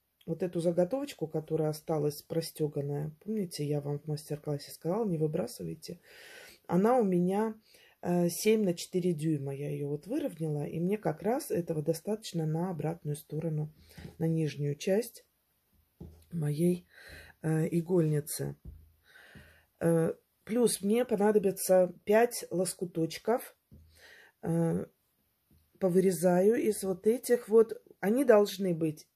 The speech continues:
или, э, размером два с половиной на три дюйма,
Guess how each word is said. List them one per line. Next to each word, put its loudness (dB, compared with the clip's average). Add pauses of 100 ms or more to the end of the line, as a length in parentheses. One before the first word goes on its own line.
или, 0 (840)
э, 4 (960)
размером 2 (420)
два 8
с -8
половиной 2
на 2
три 0
дюйма, 0